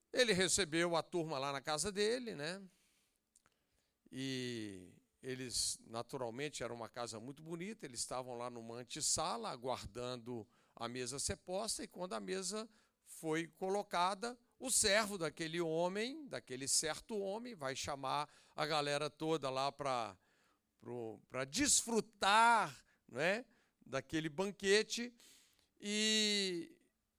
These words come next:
aqueles homens que foram convidados, um por um, começam a se excusar,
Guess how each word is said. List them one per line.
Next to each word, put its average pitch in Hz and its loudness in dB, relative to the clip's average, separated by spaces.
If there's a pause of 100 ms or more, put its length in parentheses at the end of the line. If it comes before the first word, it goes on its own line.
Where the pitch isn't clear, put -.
(460)
aqueles 233 0
homens 220 0
que 214 -6
foram 208 -4
convidados, 175 -2 (120)
um 254 -6
por 220 -8
um, 196 -2
começam 185 -2 (720)
a 170 -4
se 202 2
excusar, 190 -2